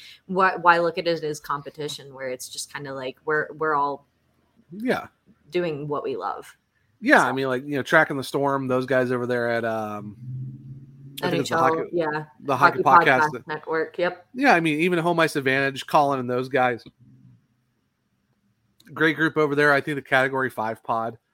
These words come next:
Speaker 2: uh,
Speaker 1: Mm-hmm.
Speaker 2: they do a pretty good job too. So, I mean, it's, it's just, you know, it's a fun podcast to have. Of course, you know, we can't, you know, the Superstorm with, uh, Sam.
Speaker 1: Yeah, Sam and
Speaker 2: Yeah.
Speaker 1: Shannon, yep.
Speaker 2: Yep, so can't,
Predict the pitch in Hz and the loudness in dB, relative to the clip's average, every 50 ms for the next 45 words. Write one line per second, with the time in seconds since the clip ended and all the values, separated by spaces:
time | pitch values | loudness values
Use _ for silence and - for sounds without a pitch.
0 | _ _ _ _ - 175 180 170 170 165 160 - 101 117 135 131 131 123 - 139 | _ _ _ _ -10 -8 -6 -4 -4 -6 -8 -8 -6 -4 -2 -2 -2 -4 -2 -2
1 | 131 123 120 120 113 110 117 120 113 107 101 - - 143 143 143 - 277 349 370 | -2 -2 -2 -4 -6 -4 -4 -4 -4 -4 -6 -6 -8 -6 -6 -6 -6 -6 -6 -4
2 | 370 370 359 330 - - - - 392 - 233 226 - - - 254 240 240 233 - | -4 -4 -4 -6 -6 -10 -12 -10 -8 -8 -8 -8 -10 -8 -4 -2 -2 -2 -2 -6
3 | - - - _ _ _ _ _ _ _ _ _ _ _ _ - 160 170 175 180 | -10 -14 -20 _ _ _ _ _ _ _ _ _ _ _ _ -10 -4 -2 0 0
4 | 180 165 165 180 - 180 165 - _ _ - 185 185 185 180 165 - - 170 165 | 0 -2 -4 -6 -6 -6 -8 -8 _ _ 0 0 0 0 -2 -6 -4 0 0 0
5 | 165 - - - 165 151 - - 160 160 165 170 160 - 185 175 151 - - 160 | 0 0 -2 -4 -4 -4 -2 -2 0 0 0 0 0 0 0 0 0 -2 -4 -4
6 | 151 143 - - 175 160 156 - - _ _ _ _ _ 147 151 143 139 135 139 | -4 -4 -4 -2 -2 -2 -2 -4 -8 _ _ _ _ _ -6 -2 -2 0 0 -2
7 | 135 - - 190 180 - 180 - - - 156 147 143 143 143 143 - _ _ _ | -4 -2 0 -2 0 0 -4 -4 -2 0 0 0 0 0 -4 -8 -12 _ _ _
8 | _ _ _ _ _ _ _ _ 143 143 135 135 - 139 131 131 127 123 123 120 | _ _ _ _ _ _ _ _ -4 -4 -4 -2 -2 0 2 4 4 4 2 0
9 | - _ - - - 156 143 135 127 127 180 170 170 165 165 - - _ _ _ | -4 _ -12 -4 0 0 2 2 2 0 0 0 -2 -2 -4 -8 -16 _ _ _
10 | - - - 202 196 202 202 196 196 - - 214 196 202 202 196 185 185 180 180 | -6 0 2 4 4 4 2 0 0 -2 0 2 2 4 4 2 0 0 0 0
11 | 190 - - - - - - _ _ - 135 139 139 139 - - - 143 131 131 | 0 0 -2 -8 -20 -20 -20 _ _ 0 2 2 2 2 0 -2 -2 -2 -2 -4
12 | 127 - 165 156 151 147 | -4 -4 -4 -2 -2 -4